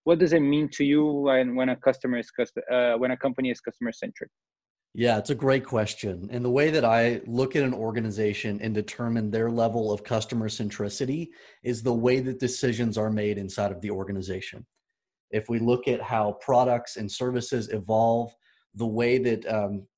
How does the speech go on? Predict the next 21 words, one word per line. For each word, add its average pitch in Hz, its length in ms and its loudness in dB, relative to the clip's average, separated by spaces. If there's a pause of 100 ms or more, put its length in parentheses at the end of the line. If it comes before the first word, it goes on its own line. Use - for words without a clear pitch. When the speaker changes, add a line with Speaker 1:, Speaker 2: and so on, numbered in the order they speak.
Speaker 2:
ultimately 139 500 -2
leadership 127 580 0
determines 127 680 -4
the, 110 160 0
the 107 100 -6
future 131 420 -4
state 123 400 -2
of 113 120 -4
the 107 40 -6
strategy, 127 720 -2 (380)
if, 117 220 -2
if 127 100 2
the 120 80 -2
customer 165 560 -2
has 143 180 0
a 107 60 0
strong 127 640 -2
voice 120 380 -2
inside 107 480 -2
of 87 100 -10
that, 92 240 -6